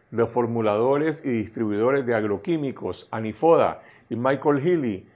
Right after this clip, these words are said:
presidente de la Unión Nacional de Productores Agropecuarios, upanic. Nosotros invitamos a ambos candidatos a exponer sus puntos de vista en una entrevista en este programa, pero el presidente de upanic se excusó por compromisos de su agenda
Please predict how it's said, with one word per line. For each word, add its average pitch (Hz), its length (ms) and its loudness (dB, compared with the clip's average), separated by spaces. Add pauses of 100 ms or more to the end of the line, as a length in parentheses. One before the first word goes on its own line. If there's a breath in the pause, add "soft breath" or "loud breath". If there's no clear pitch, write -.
(140 soft breath)
presidente 120 680 0
de 120 160 0
la 101 100 0
Unión 113 320 -2
Nacional 123 520 -2
de 135 80 -2
Productores 113 680 0
Agropecuarios, 113 760 0
upanic. 123 500 -2 (680 soft breath)
Nosotros 175 400 2
invitamos 170 720 4
a 131 140 6
ambos 165 280 2
candidatos 147 880 4
a 120 80 2
exponer 123 580 0
sus 131 220 -4
puntos 147 400 -2
de 123 120 2
vista 160 580 0 (260 loud breath)
en 117 120 -4
una 135 160 -2
entrevista 135 760 2
en 113 300 -2
este 123 280 -2
programa, 160 540 2
pero 107 140 -2
el 98 80 -6
presidente 113 680 -4
de 120 260 0
upanic 127 520 -2 (280 soft breath)
se - 140 -4
excusó 156 680 0
por 110 200 0
compromisos 117 760 -4
de 113 100 2
su 101 140 -4
agenda 123 680 -2